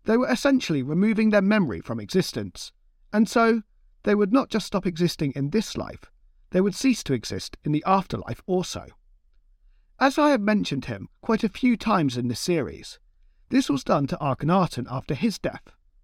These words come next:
and it was also done to the person who was likely Akhenaten's son,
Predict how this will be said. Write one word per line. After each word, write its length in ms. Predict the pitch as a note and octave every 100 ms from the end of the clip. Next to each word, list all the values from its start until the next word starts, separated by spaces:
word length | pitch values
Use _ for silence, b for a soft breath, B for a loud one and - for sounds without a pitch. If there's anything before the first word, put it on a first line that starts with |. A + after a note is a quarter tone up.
| _ _ -
and 300 | B3 B3+ - _ -
it 100 | B3+
was 160 | C4+
also 340 | - C#4+ C4 G#3
done 300 | G3 F#3 F#3
to 100 | -
the 80 | G3
person 400 | A3+ G#3+ - G3+
who 120 | G#3
was 120 | G3+
likely 540 | F3+ A3+ - C3+ A#2 -
Akhenaten's 640 | D3 C#3+ C#3 A2+ - C3 -
son, 340 | D3+ A#2+ F2